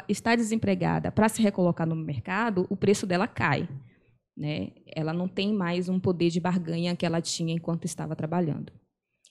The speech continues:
E aí, observando isso, eu pensei na possibilidade de estudar pra concurso pra garantir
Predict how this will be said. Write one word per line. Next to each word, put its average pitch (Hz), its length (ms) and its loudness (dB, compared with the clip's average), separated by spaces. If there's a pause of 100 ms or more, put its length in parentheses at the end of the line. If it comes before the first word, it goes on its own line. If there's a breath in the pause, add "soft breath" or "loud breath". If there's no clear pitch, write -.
E 233 120 -2
aí, 247 120 4
observando 269 720 2
isso, 208 520 0 (760)
eu 196 120 0
pensei 226 720 6
na 208 120 4
possibilidade 202 1000 2
de 196 80 -2
estudar 180 240 0
pra 170 160 -4
concurso - 680 -2 (300 soft breath)
pra 202 160 2
garantir 233 840 2